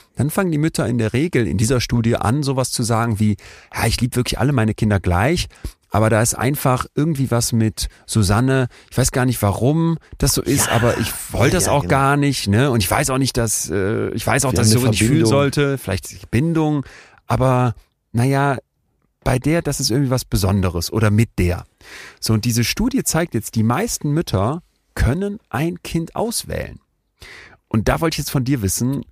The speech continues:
Speaker 1: wie war da bei euch der Eindruck? Gab's da Unterschiede? Also haben deine Eltern dich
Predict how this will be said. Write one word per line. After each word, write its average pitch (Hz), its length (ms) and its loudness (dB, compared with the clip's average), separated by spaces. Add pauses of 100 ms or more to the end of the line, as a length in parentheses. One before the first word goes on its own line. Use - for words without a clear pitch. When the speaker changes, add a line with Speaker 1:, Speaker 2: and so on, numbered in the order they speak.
(200)
Speaker 1:
wie 120 240 -4
war 143 100 2
da 135 100 0
bei - 100 0
euch 110 200 0
der - 140 -4
Eindruck? 85 420 -2
Gab's 120 320 -4
da 147 120 2
Unterschiede? 185 640 -2
Also 110 180 0
haben 120 120 2
deine 123 280 0
Eltern 120 400 -2
dich - 360 -2